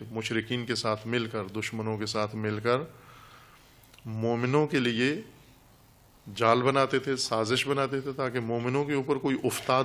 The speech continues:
پڑے، اور جیسا بنیاد رکھتے تھے پھر اس کی انتظار میں بیٹھ جاتے تھے کہ یہ کب ہونے والا ہے،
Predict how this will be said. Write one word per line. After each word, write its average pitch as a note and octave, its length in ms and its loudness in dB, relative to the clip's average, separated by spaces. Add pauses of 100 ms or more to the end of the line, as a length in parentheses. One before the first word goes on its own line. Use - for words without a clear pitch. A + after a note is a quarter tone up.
(140)
پڑے، B2 300 6 (1080)
اور A#2 200 4
جیسا B2 400 6 (360)
بنیاد C3 320 8
رکھتے E3 360 4
تھے E3 140 2
پھر E3 140 0
اس D3 140 0
کی D#3 100 2
انتظار A#2+ 400 6
میں A2+ 140 2
بیٹھ A2 240 2
جاتے A2+ 280 -2
تھے A#2 140 -2
کہ A#2 80 -2
یہ A2+ 200 0
کب A#2+ 180 2
ہونے A2 280 -2
والا G#2 380 -6
ہے، - 80 -14